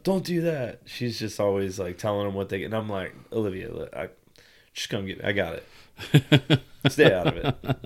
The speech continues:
Speaker 1: You're just gonna, you get
Speaker 2: Yeah.
Speaker 1: in trouble." <laughs>
Speaker 2: It's like, at the kids, I tell the kids all the time, "Let me be the teacher. Okay, that's my job." <laughs>
Speaker 1: Yep.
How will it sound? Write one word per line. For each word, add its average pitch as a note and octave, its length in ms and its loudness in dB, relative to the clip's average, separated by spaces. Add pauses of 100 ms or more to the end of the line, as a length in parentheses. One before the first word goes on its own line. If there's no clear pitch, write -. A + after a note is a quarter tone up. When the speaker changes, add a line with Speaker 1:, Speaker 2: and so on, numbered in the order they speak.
(140)
Speaker 1:
You're A#2 140 0
just G#2 280 -6
gonna, F2+ 140 -8
you G2 200 -10
get - 120 -4
Speaker 2:
Yeah. G#2 140 8
Speaker 1:
in F2+ 60 4
trouble." B1 320 -6
<laughs> - 60 -16 (380)
Speaker 2:
It's - 180 0
like, G#2 200 10 (280)
at G#2 140 2
the G#2 100 4
kids, G#2 560 4 (100)
I G#2 100 0
tell G#2 200 2
the F#2+ 100 2
kids G2+ 220 0
all F#2+ 100 6
the F#2 60 2
time, F#2+ 240 0
"Let A2 140 4
me A#2+ 100 4
be A#2 140 2
the A2 120 0
teacher. A2+ 540 2 (340)
Okay, A2 300 8
that's G#2+ 260 2
my G#2 140 6
job." G#2 480 6 (140)
<laughs> A2+ 200 -4 (500)
Speaker 1:
Yep. F2+ 440 -2